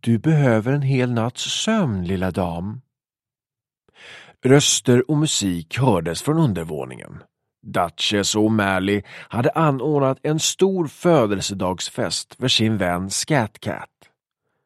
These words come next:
Marie suckade. Åh, vad hon önskade att hon fick vara med. Scat Cat var hennes vän också.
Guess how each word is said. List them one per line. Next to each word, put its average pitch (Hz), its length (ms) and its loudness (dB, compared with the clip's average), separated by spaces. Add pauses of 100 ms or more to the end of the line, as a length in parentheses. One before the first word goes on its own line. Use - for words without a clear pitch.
(340)
Marie 104 320 0
suckade. - 600 -8 (1040)
Åh, 180 260 4
vad 143 80 -4
hon 147 140 -2 (180)
önskade 123 720 -2
att 107 160 -10
hon 101 120 -6
fick - 200 -8
vara 101 180 -4
med. 104 380 -8 (680)
Scat 135 500 -2
Cat 90 280 -4 (200)
var 120 100 -2
hennes 110 360 2
vän 95 180 -2
också. 107 460 -6